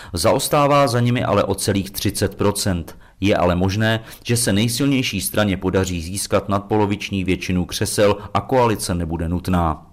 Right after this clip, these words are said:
Hlavním tématem voleb je boj s korupcí a organizovaným kriminálem.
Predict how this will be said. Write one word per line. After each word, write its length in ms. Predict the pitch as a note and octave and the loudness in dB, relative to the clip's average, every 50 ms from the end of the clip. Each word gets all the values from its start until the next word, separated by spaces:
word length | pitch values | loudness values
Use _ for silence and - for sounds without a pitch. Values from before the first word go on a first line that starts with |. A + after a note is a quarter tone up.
| _ _ - - - - - - - - | _ _ -20 -20 -20 -20 -20 -18 -8 -2
Hlavním 400 | F#2+ G#2+ C#3+ C#3+ D#3 D#3 B2+ G2+ | 2 2 2 2 2 0 0 0
tématem 500 | F2+ A2 G#2+ B2 B2 B2+ - A2 F2+ F2 | 2 2 2 2 2 0 0 -2 -2 0
voleb 380 | E2 F#2+ G#2 G#2+ F2+ D#2+ - - | 2 2 4 4 2 2 -2 -2
je 160 | E2+ E2+ E2 | -2 -2 -2
boj 220 | D2+ E2+ F2 E2+ | -2 -2 -2 -2
s 100 | D2+ - | -4 -4
korupcí 520 | - - G2 G#2 A2+ - - - - A2 - | -4 -2 0 0 0 -2 -4 -6 -6 -4 -2
a 120 | F2+ F#2 | 0 0
organizovaným 760 | - F#2 F#2+ F2+ G2+ F2+ F2+ E2+ D#2 F2 E2+ E2+ F2 F2 D#2+ | 0 0 -2 -2 0 0 0 0 -2 -2 -2 -2 -2 -2 -4
kriminálem. 800 | D#2+ - F#2 F#2 G2 G2 G2 F#2+ F2+ F2 F2 F2 E2+ E2+ E2 | -4 -2 0 0 2 2 2 2 2 2 2 2 0 0 -4